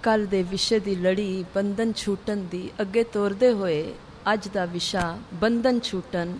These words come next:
ਭਾਗ ਦੂਜਾ। ਬੰਧਨ ਛੂਟਣ,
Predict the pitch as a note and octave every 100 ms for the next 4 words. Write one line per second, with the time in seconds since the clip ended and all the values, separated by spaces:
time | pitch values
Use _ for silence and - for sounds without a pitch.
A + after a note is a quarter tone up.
0 | F#3 - G3+ F3 E3 D#3+ D#3+ D3 D#3 -
1 | - - - - - - - - - -
2 | - - - - - - - - - -
3 | - - F3+ B3 C4 B3 A#3 - D3+ -
4 | C#3+